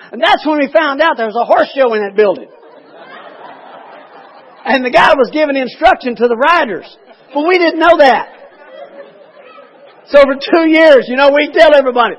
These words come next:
"Hey, they're watching you when you go over there." We was running and they told us to walk, so we walk. You get in trouble if you don't.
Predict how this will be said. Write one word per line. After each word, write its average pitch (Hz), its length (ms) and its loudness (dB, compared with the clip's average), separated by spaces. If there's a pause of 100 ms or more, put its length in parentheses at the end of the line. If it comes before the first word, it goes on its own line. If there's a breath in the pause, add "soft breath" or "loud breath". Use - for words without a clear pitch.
(160)
"Hey, 185 100 -8
they're 202 140 -6
watching 208 340 -4
you 180 160 -8
when 185 120 -12
you 190 100 -16
go 185 200 -4
over 175 120 -8
there." - 520 -6
We 262 120 0
was 226 180 4
running 262 400 0
and 220 80 -4
they 262 160 2
told 233 320 2
us 226 160 0
to 151 40 -12
walk, 185 440 0 (140)
so 175 160 -2
we 247 180 -2
walk. 247 240 2
You 247 140 -6
get 240 120 -2
in 202 120 -6
trouble 247 320 2
if - 120 -4
you 190 120 -8
don't. 233 280 0